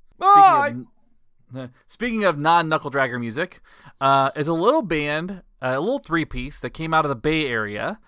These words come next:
Speaker 2: Uh, they have one E P out, and it's a self-titled E P, and the cover looks like old school, like, thrash metal, and I'm so into it.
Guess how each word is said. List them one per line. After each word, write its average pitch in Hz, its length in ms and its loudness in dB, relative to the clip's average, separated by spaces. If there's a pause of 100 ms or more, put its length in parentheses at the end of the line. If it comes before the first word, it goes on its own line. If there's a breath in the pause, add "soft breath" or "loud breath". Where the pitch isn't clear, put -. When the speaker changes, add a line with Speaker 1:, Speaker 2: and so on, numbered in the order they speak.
(260 loud breath)
Speaker 2:
Uh, 120 640 -2
they 143 300 -4
have 135 300 0 (100)
one 147 480 -4
E 175 300 -12
P 160 340 -12
out, 110 300 0
and 131 80 -18
it's 117 80 -14
a 117 40 -14
self-titled 139 540 -2
E 120 160 -14
P, 120 420 -14
and 120 560 -6
the 117 120 -12
cover 175 520 -2
looks 131 320 -8
like 113 320 -4 (300)
old 143 220 -4
school, 135 720 -4
like, 107 200 -8
thrash 123 460 0
metal, 208 420 -4 (400 soft breath)
and 113 100 -8
I'm 123 100 -6
so 151 340 0
into 113 320 -6
it. 95 220 -8